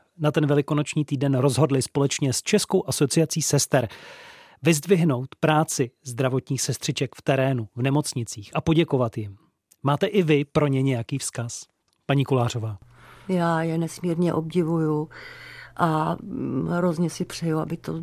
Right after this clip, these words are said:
Speaker 2: zvládli, protože to musí být strašný psychický, nejen fyzická, <laughs> ale psychický nápor.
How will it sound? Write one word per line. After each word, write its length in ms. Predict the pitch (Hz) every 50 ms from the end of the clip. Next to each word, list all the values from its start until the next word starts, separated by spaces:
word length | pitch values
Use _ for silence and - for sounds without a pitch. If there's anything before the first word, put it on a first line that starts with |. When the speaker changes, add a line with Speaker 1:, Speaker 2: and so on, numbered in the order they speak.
| 170 - - 170 196 -
Speaker 2:
zvládli, 720 | - 160 151 156 147 143 170 165 165 202 233 240 240 196
protože 460 | - - - - - 160 143 147 160 156
to 180 | - - 156
musí 320 | 151 151 143 - - - 156
být 200 | 151 156 156 -
strašný 560 | - - - - 151 143 - - 160 160 151
psychický, 680 | - - - 156 - - - - - - - 160 160 165 - - - - - - - - - - - - - - - -
nejen 300 | - 170 185 196 170 -
fyzická, 480 | - - - - - - - - -
<laughs> 200 | - - - -
ale 100 | - 185
psychický 720 | 185 - - - - 185 - - 143 - - - - 170
nápor. 540 | 160 151 143 147 - - - 196 190 190 190